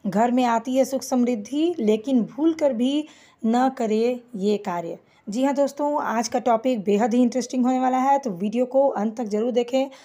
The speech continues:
और अगर आपने अभी तक हमारे चैनल को लाइक और सब्सक्राइब नहीं किया है, तो जल्दी से कर दें, ताकि इसी प्रकार की रोचक जानकारियाँ हम आप तक पहुँचाते रहें। तो आइए दोस्तों,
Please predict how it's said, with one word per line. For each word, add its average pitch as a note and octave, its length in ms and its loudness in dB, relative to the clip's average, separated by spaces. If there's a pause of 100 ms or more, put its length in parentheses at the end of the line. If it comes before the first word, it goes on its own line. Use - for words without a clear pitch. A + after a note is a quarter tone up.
(280)
और E4+ 160 4
अगर D#4+ 220 4
आपने C#4 260 2
अभी B3 120 2
तक A#3+ 140 -2
हमारे A3+ 220 0
चैनल A3 280 0
को A3 120 -2
लाइक G#3 300 2
और A#3 60 -2
सब्सक्राइब G#3+ 380 -4
नहीं G#3+ 140 -2
किया G#3+ 180 -2
है, A3+ 180 0
तो A#3 140 -4
जल्दी F3+ 300 -2
से - 120 -8
कर F3 120 -8
दें, F3 160 -4 (380)
ताकि G3+ 260 -4
इसी G3+ 160 -6
प्रकार G#3+ 260 -2
की A3+ 80 -6
रोचक G#3+ 240 -4
जानकारियाँ A3+ 680 -2
हम G3+ 260 -2
आप F#3+ 260 -4
तक B3 160 -6 (100)
पहुँचाते F#3 460 -6
रहें। F3+ 240 -8 (520)
तो C4+ 80 2
आइए C#4+ 180 2
दोस्तों, D4 560 -2